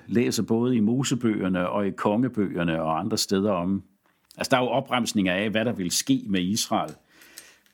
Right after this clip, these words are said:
hvis de gør det. Og så kan man jo spørge sig selv, er det en, er det en forudsigelse, som blev fremsagt dengang for længe siden, eller er det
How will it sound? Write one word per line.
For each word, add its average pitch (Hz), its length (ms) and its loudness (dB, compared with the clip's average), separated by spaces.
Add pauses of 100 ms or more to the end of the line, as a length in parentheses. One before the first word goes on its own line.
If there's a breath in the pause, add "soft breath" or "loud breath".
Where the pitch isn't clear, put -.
(280 loud breath)
hvis 104 280 2
de 101 120 -2
gør 101 180 0
det. 90 200 -4 (1080 loud breath)
Og - 100 -4
så 120 120 2
kan 127 100 2
man 101 100 4
jo 87 60 0
spørge 107 280 2
sig 107 120 -4
selv, 104 260 0
er 107 40 -4
det 104 280 2
en, 92 160 -2
er 98 80 0
det 127 160 4
en 120 100 4
forudsigelse, 110 1000 0 (420)
som 107 220 2
blev 101 140 2
fremsagt 113 640 0
dengang 107 520 0 (180)
for 101 100 0
længe 101 220 4
siden, 127 420 2
eller 85 220 0
er 82 200 -2
det 110 320 2